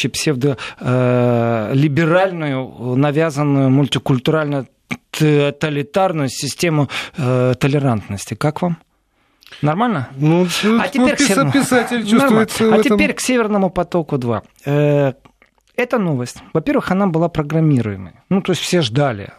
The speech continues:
Speaker 1: О, в принципе, э, ведь есть такое, э, чтобы не сглазить. А есть такое, давайте попробуем помолчать, чтобы не сорвать, не дай бог, ну, вылезет наружу что-то.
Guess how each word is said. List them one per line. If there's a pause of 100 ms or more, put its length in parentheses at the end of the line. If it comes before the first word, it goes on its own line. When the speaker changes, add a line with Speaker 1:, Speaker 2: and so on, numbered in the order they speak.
(140)
Speaker 1:
О,
в
принципе, (520)
э,
ведь
есть
такое, (800)
э,
чтобы
не
сглазить. (260)
А
есть
такое,
давайте
попробуем
помолчать,
чтобы
не
сорвать,
не
дай
бог,
ну,
вылезет
наружу
что-то.